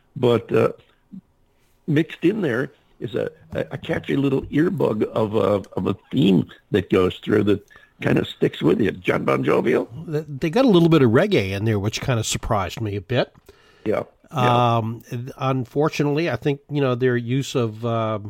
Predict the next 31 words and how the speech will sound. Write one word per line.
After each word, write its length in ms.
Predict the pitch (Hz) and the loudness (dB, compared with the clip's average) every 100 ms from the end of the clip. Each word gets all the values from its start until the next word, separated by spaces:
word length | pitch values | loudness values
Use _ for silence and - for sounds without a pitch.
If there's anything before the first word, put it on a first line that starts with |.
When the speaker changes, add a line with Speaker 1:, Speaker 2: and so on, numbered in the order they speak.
| 98 | -14
Speaker 2:
the 220 | 104 113 | -10 -4
auto-tune 720 | 117 147 127 120 127 117 139 113 | 0 2 2 2 2 2 0 -2
was 260 | 107 - | -4 -8
a 100 | 101 | -10
little 200 | 117 120 | -2 -2
disappointing, 840 | 104 113 - - 117 113 - 104 120 | 0 -4 -6 -8 -4 -4 -4 -4 -4
but, 240 | 110 107 98 - - | -2 -4 -6 -18 -14
uh, 480 | 98 95 98 95 98 113 113 101 - | -12 -12 -12 -16 -18 -20 -18 -18 -10
because 340 | 117 - 120 | -8 -6 -6
I, 180 | 117 127 | -6 -6
I 100 | 113 120 | -4 -6
think, 560 | - 175 185 107 - - _ _ - _ _ _ _ 139 113 | 0 0 0 -4 -14 -20 _ _ -20 _ _ _ _ -20 -12
based 320 | - 143 170 151 | -4 -2 0 0
on 100 | 131 | 2
what 160 | 131 | 2
I 140 | 123 113 | 2 0
heard, 320 | 160 175 131 | 0 -2 -2
I 140 | 104 | -8
think 340 | - 165 226 - | -4 -2 -2 -2
they've 280 | 117 101 - | -2 -2 -2
got 240 | 143 196 | -2 -2
some 200 | - 127 | -2 -2
vocal 360 | 117 104 - 107 | 0 -4 -4 -10
talent, 500 | - 98 90 139 131 | -8 -8 -6 -6 -6
and 380 | 104 98 98 | -8 -8 -10
so 280 | 92 - 113 | -8 -6 -4
the 480 | 107 110 104 104 107 - _ _ _ _ _ _ | -2 -4 -4 -6 -12 -20 _ _ _ _ _ _
auto-tune 560 | 117 151 113 143 120 | -2 -2 0 0 0
probably 500 | 113 127 170 127 117 | -2 -4 -2 0 0
isn't 220 | 117 107 95 | 0 -2 -4
necessary. 640 | 151 - - - 73 110 | -6 -6 -10 -10 -12 -16